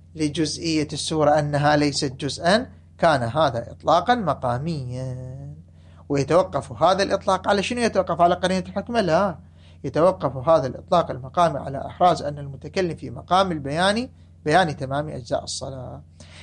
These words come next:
إذ ما لم يحرز ذلك أنه في مقام البيان لتمام الأجزاء لا يكون عدم ذكره لجزئية السورة كاشفاً عن عدم جزئيتها. زين. ومجرد استعراضه لعدد من أجزاء الصلاة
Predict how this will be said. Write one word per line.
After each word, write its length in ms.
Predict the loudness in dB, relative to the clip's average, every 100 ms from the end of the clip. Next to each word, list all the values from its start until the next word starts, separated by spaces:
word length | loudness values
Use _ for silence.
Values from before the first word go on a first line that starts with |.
| -20 -2
إذ 200 | 0 0
ما 240 | 4 4 4
لم 160 | 2
يحرز 380 | -2 0 0 2
ذلك 380 | 4 4 2 -2
أنه 260 | -2 -4
في 140 | -4 -6
مقام 380 | -4 0 -2 -2
البيان 480 | -4 -2 -2 -4
لتمام 380 | -8 -6 -4 -4
الأجزاء 640 | -6 -14 -4 2 4 4 0 -20 -8 4
لا 240 | 6 6
يكون 260 | 4 -2 -2
عدم 360 | 0 -2 -4
ذكره 600 | -6 -10 -12 -12 -12 -14 -16 -20 -20 -20 -20 -8
لجزئية 600 | -6 -4 -4 -4 -4 -4
السورة 680 | -6 -12 -8 -2 2 2 2 -10 -4
كاشفاً 520 | 2 2 2 -8 -10 -10
عن 140 | -6
عدم 300 | -2 -2 -2
جزئيتها. 920 | -4 -10 -10 -10 -12 -12 -12 -10 -12 -18 -20 -20 -20 -12
زين. 240 | -10 -10 -18 -20 -20 -10
ومجرد 540 | -2 0 4 4 4 2
استعراضه 560 | 2 4 6 6 6
لعدد 560 | 4 4 4 4 2 0
من 180 | -2 0
أجزاء 380 | 0 2 2 2
الصلاة 500 | 2 4 4 4